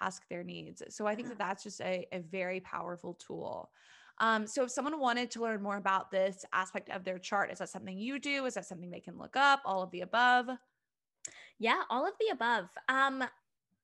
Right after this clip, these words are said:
Speaker 2: you know, when it comes to looking it up, I think you'll find very loose interpretations.
Speaker 1: Yeah.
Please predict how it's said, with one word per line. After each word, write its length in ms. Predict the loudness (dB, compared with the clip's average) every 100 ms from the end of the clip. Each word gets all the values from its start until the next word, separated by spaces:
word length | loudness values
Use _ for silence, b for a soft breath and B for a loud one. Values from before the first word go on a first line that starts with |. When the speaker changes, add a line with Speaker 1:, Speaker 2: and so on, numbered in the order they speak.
| _ _ 0
Speaker 2:
you 140 | 2
know, 140 | 4
when 120 | 4 2
it 80 |
comes 260 | 0 -4 -2
to 80 | -2
looking 320 | -2 -2 -2
it 100 | -2 -2
up, 160 | -2
I 80 | -2
think 200 | -4 -2
you'll 100 | 0
find 240 | 2 0 2
very 200 | -2 -2
loose 420 | -6 -10 -8 -6
interpretations. 800 | -6 -8 -8 -8 -6 -6 -4
Speaker 1:
Yeah. 100 | -2